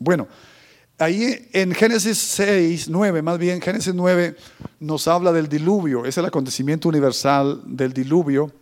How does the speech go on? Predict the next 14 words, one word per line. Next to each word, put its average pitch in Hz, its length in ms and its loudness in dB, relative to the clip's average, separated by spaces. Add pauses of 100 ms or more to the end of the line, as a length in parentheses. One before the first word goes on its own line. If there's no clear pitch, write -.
(280)
a 117 100 -4
través, 120 380 -4
claro, 135 340 0
que 113 260 -8
Dios 120 400 -8
perse-, - 300 -12 (240)
pe-, 117 260 -6 (280)
preservó, 131 600 -4 (180)
preservó 131 580 -2
a 160 60 0
Noé 143 260 -2
y 139 80 -4
su 127 100 -10
familia, 147 480 -2